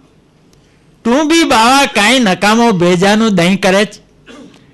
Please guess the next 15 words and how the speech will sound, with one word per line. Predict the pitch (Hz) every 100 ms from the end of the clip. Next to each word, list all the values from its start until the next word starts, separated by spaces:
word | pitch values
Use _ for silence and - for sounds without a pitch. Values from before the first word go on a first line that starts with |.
| _ _ _ -
તમારી | 214 269 320 330 -
ફઈઓ | 185 185 208 294
બી | 302 320
કંઈક | 269 302 302 - -
કમક્કલ | 180 226 247 254 240 202
લાગે | 147 147 135
છે, | - - - - - - - - -
જે | 180 294
પાંચ | 294 214 196 240 285
માણસોના | 247 208 233 233 277 294
પાંચ | 277 233 226 277 262
નામ | 185 160 214 262
પાડતા | 240 269 277 294
બી | 302
મૂંઝાય. | 277 208 180 160 123